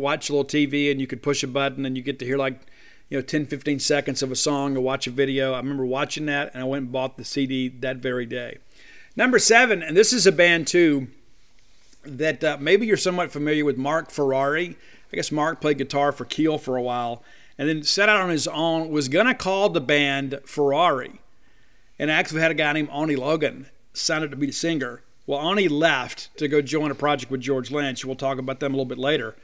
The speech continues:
And so they recorded Cold Sweat. It's called The, uh, Breakout is the name of the album. It is finally on Apple Music, so Roy should be able to find this on Spotify for you guys. The production value of the album,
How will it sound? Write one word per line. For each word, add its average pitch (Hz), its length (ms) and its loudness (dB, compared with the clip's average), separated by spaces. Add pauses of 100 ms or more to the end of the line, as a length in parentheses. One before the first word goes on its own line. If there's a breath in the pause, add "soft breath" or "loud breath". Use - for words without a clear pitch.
(480 soft breath)
And 156 100 -2
so - 100 -2
they 170 100 4
recorded 180 720 0
Cold 180 340 4
Sweat. 147 560 0 (920)
It's 143 140 -6
called 139 360 0
The, 143 100 -2 (140)
uh, 131 160 -4
Breakout 147 560 2
is 127 140 -8
the 135 40 -2
name 143 100 0
of 131 60 -4
the 131 80 -2
album. 131 420 0 (480 soft breath)
It 165 140 4
is 165 120 2
finally 196 500 6
on 170 120 2
Apple 160 220 0
Music, 139 400 0
so 151 140 -2
Roy 139 220 4
should 139 160 -4
be 147 60 4
able 135 140 0
to 127 100 -6
find 143 200 0
this 135 120 -4
on 127 60 -4
Spotify 135 560 -4
for - 80 -10
you 117 100 -8
guys. 117 360 -8 (540 loud breath)
The 156 80 0
production 196 720 4
value 180 440 4
of 170 60 0
the 160 100 2
album, 160 480 2